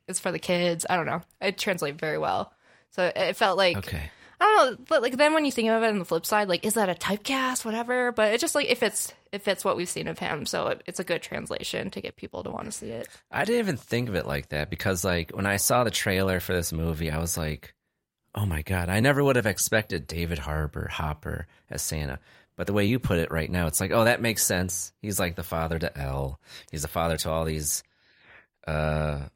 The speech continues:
Speaker 2: Goonies
Speaker 1: <laughs>
Speaker 2: level kids.
Speaker 1: Oh, it's really interesting. I was having a conversation with my boyfriend 'cause how we watch media is totally different, where he, like,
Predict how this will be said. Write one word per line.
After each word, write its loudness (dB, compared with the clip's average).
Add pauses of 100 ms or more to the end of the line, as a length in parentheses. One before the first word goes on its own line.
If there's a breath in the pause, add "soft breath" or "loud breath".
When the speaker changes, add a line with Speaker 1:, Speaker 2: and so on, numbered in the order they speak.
(380)
Speaker 2:
Goonies 2
Speaker 1:
<laughs> 0
Speaker 2:
level 2
kids. 0 (400 soft breath)
Speaker 1:
Oh, 0
it's 0
really 0
interesting. 0
I 2
was -2
having -2
a -4
conversation -6
with -4
my -4
boyfriend -4
'cause -6
how 2
we -2
watch 2
media -2
is -4
totally -4
different, -6
where -2
he, -4
like, -6